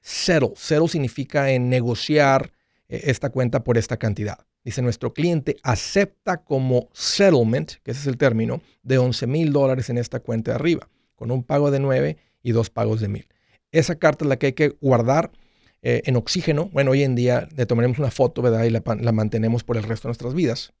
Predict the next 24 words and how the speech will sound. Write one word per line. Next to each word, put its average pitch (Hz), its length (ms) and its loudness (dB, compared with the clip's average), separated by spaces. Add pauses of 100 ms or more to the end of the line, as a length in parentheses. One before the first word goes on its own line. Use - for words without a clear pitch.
(140)
Que 110 120 -8
si 123 100 -10
en 117 80 -2
un 120 80 0
futuro 139 360 -2
nos 120 120 -2
quieren 120 200 -4
decir, 123 200 -6
"Oye, 165 160 -2
todavía 160 220 0
debes 160 180 0
seis 131 240 -2
mil 151 220 -2
o 139 80 -2
cinco 131 240 -8
mil 143 160 -2
dólares". 147 240 0
No, 196 260 -2
aquí 131 140 -12
tengo 139 180 -4
la 135 100 -2
carta 139 300 -2
que 120 100 -6
dice 131 300 -4